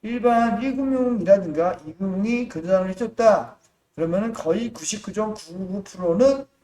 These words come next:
그쵸, 무상 임차인일 가능성이 크거나 임차인이 없을 가능성이 크긴 한데, 이렇게 제삼 금융인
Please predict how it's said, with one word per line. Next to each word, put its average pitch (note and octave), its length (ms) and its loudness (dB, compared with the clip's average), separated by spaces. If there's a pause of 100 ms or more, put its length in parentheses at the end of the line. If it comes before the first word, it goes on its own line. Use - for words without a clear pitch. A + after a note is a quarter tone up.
(120)
그쵸, - 520 -2 (280)
무상 G3 460 6
임차인일 F#3+ 800 4
가능성이 E3+ 480 0
크거나 A#3 580 6 (280)
임차인이 G3 720 4
없을 E3+ 420 -4
가능성이 E3+ 440 -4
크긴 G3+ 320 -2
한데, G3 640 6 (440)
이렇게 G3 580 2 (320)
제삼 C4 920 0
금융인 F#3+ 580 -2